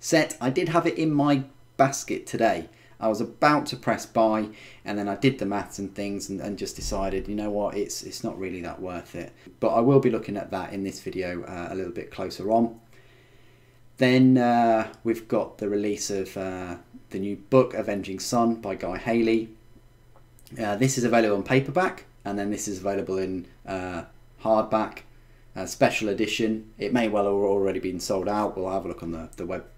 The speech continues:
web store. Um, it's a bit odd. I'm really, really pleased that they've released the paperback and, like, a hardback at the same time. And I'd rather have them do this than, like, the special edition and a hardback version. Having a softback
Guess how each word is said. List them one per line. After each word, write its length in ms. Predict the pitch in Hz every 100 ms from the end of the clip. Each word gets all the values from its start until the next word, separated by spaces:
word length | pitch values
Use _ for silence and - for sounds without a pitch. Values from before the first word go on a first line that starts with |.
| -
web 180 | 95
store. 340 | - 98 92 - - - - -
Um, 460 | 85 90 90 90 - -
it's 160 | - 131
a 60 | 139
bit 180 | 180 -
odd. 300 | 123 170 -
I'm 320 | 127 135 135 -
really, 540 | - 131 139 156 156 135
really 180 | 127 120
pleased 540 | - 110 117 - -
that 100 | 117
they've 180 | 117 113
released 380 | 110 107 107 -
the 60 |
paperback 640 | 131 113 110 98 107 - -
and, 380 | 117 104 101 95 -
like, 240 | - 113 98
a 40 |
hardback 560 | 92 104 110 120 117 -
at 140 | 110
the 60 | 113
same 280 | - 110 101
time. 440 | - 101 123 139 - -
And 160 | 131 135
I'd 140 | 135
rather 260 | 147 175 175
have 340 | 143 160 143
them 200 | 143 131
do 280 | 120 135 123
this 640 | 113 135 92 - - - -
than, 520 | 117 120 117 113 110
like, 360 | - 113 110 -
the 180 | 117 110
special 380 | 110 139 135 120
edition 420 | 101 98 101 98
and 160 | - 107
a 40 |
hardback 600 | - - 127 127 95 85
version. 600 | - 95 80 - 73 73 - - -
Having 280 | - 156 165
a 40 |
softback 680 | 143 - 165 - - 98 -